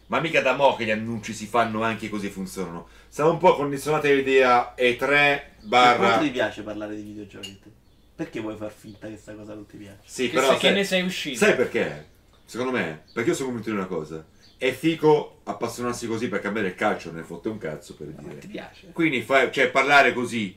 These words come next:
Speaker 1: anche un po' come si parla di calcio, è ok. Però sono convinto di una cosa. E
Speaker 2: A
Speaker 1: tu
Speaker 2: te non piace la critica, videoludica?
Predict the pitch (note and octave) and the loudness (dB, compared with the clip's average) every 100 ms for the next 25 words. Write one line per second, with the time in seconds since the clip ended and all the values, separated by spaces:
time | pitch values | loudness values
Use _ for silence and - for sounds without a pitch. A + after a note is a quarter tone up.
0 | _ G#2+ G#2+ A2+ G#2+ A2 G2 G2 F#2+ F#2 | _ -4 -4 -4 2 2 2 -4 -8 -8
1 | F#2 G2+ G2 A#2 - E2+ - - _ _ | -6 -4 -4 -4 -6 -8 -12 -18 _ _
2 | - G2 - D#2+ D2 C#2+ - - E3+ F3 | -6 -6 -6 -10 -10 -14 -20 -6 0 0
3 | C#3 A#2+ B2 A#2+ A#2 A2+ G2 F2+ E2 E2+ | 0 -6 -6 -6 -4 -4 -4 -6 -6 -12
4 | - _ - G#2+ A2 D#3+ C3+ C3+ C#3+ A#2+ | -16 _ -14 -4 0 0 -2 -8 -8 -10
5 | - A2+ G2 G2+ G#2 G#2 G#2 G2+ | -12 -16 -16 -16 -16 -16 -16 -18